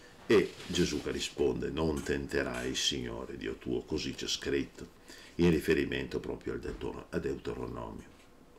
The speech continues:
E a questo proposito io vedo spesso, eh, delle cose che mi disturbavano già quando ero giovane,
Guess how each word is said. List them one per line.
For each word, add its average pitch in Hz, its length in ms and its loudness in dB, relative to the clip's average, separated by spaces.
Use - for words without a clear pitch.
E - 240 -8
a - 100 -10
questo - 300 -4
proposito 87 720 2
io 85 220 2
vedo 71 500 4
spesso, 65 840 0
eh, 50 120 -6
delle 80 220 0
cose 113 320 2
che - 100 0
mi 76 140 0
disturbavano 71 680 -2
già 65 160 -2
quando 65 260 -4
ero 62 180 -2
giovane, 64 760 -4